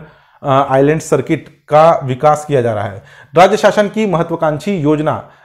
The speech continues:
राजीव गांधी ग्रामीण, म, भूमिहीन कृषि मजदूर न्याय योजना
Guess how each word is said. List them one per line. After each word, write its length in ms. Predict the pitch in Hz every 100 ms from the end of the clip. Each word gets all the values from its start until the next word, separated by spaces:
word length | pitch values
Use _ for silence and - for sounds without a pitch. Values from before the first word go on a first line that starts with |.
| -
राजीव 340 | 151 160 185 214
गांधी 460 | 190 170 202 214
ग्रामीण, 560 | 151 127 147 156 196 208 -
म, 180 | 151 139 139 139 139 139 123 107
भूमिहीन 520 | 139 175 226 208 214
कृषि 400 | 214 170 160 214
मजदूर 360 | 180 156 180
न्याय 240 | 180 175 156
योजना 380 | 139 131 160